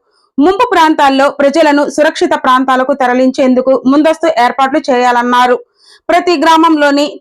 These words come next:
తుఫాన్ షెల్టర్‌ను ఏర్పాటు చేయాలని తెలిపారు. గ్రామాల్లో ప్రభుత్వ పాఠశాలలు, ప్రభుత్వ కార్యాలయాలు, చర్చిలను పరిశీలించి అనుకూలమైన భవనాలను ముందుగానే ఎంపిక చేయాలని, లోతట్టు ప్రాంతాల్లో నివసిస్తున్న ప్రజలను ముందుగానే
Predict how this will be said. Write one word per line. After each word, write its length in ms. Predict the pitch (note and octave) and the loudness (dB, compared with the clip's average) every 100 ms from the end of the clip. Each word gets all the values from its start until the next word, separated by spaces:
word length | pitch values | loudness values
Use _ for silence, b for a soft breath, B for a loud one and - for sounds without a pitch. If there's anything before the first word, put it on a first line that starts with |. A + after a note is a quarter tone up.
| - | -4
తుఫాన్ 260 | D#4+ F4 F4 | 0 0 0
షెల్టర్‌ను 480 | D#4+ C#4 C#4+ C4+ | 0 0 0 0
ఏర్పాటు 480 | C#4 C4 B3+ C4+ C4+ C4+ | 0 -2 -2 -2 -4 -2
చేయాలని 400 | C4+ B3+ B3+ B3+ | 0 0 0 -2
తెలిపారు. 560 | C#4 C4 B3+ B3+ B3+ B3 _ b b b | -2 -2 0 0 0 -2 _ b b b
గ్రామాల్లో 560 | A3+ E4 F#4 F4+ D#4 C#4+ D4+ C#4+ | 0 2 2 2 2 0 0 -2
ప్రభుత్వ 300 | D4 E4 E4 | -2 -2 -2
పాఠశాలలు, 760 | D4 C4+ D#4 D#4+ C#4 C4 C4 | 0 0 0 0 0 2 0
ప్రభుత్వ 440 | C4 C4+ D4 D4+ D4+ | 0 -2 -2 -2 -4
కార్యాలయాలు, 840 | D4 B3+ C4+ C4 B3+ B3+ B3+ C4 B3 D4 | -2 0 0 0 0 0 0 -2 -2 -4
చర్చిలను 420 | C#4+ D#4+ C#4+ C4+ | -2 0 0 0
పరిశీలించి 800 | C4 B3+ D4 C4 B3+ D4 A#4+ - B B B | 0 -2 0 0 0 0 -2 -4 B B B
అనుకూలమైన 640 | E4+ G#4+ G#4 F4+ D#4 D4 | 0 0 0 2 2 0
భవనాలను 800 | C#4 B3+ C#4+ D#4 D4 C4+ C4+ C4+ - | 0 -2 0 0 0 0 -2 -6 -4
ముందుగానే 560 | C4 D#4+ F#4 E4 D4 D4+ | 0 2 2 0 0 -2
ఎంపిక 240 | A#3+ A#3 C#4 C#4 | -4 -2 -4 -2
చేయాలని, 560 | C#4+ B3+ B3 B3 B3 C4 b b C4+ | 0 0 0 0 -2 -4 b b -2
లోతట్టు 420 | E4 G4 F#4+ F#4+ | 0 2 -2 -2
ప్రాంతాల్లో 500 | F#4+ C#4+ C#4+ D4+ D4+ | -2 0 0 0 0
నివసిస్తున్న 520 | D4 C4+ D4+ C4+ C#4+ | 0 0 -2 -2 -4
ప్రజలను 600 | C4+ A#3+ B3 C4 C4 C4+ B3 | -2 -2 0 0 0 0 0
ముందుగానే 680 | C#4+ F4 E4 C#4 C4 C4 | 2 2 2 2 0 -4